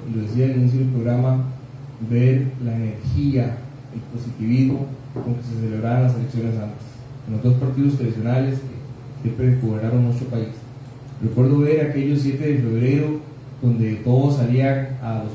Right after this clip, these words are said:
corredores de la casa. Era una fiesta, lo que se vivía, era algo bonito. Y que a pesar de que sí, hubieron gobiernos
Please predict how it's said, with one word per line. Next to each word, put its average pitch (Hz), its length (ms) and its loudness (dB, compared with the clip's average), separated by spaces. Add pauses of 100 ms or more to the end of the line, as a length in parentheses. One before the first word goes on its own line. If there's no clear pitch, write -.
corredores 113 320 0
de 131 60 4
la 127 160 4
casa. 127 240 0
Era 139 140 4
una 175 100 2
fiesta, 175 420 -2
lo 127 160 -2
que - 60 -12
se 113 100 -8
vivía, 120 200 -2
era 135 100 0
algo 156 160 -2
bonito. 151 340 0 (140)
Y 123 80 0
que 127 100 -2
a 127 80 -4
pesar 131 240 0
de 190 100 -2
que 139 200 -2
sí, 180 200 -8
hubieron 165 280 0
gobiernos 151 240 0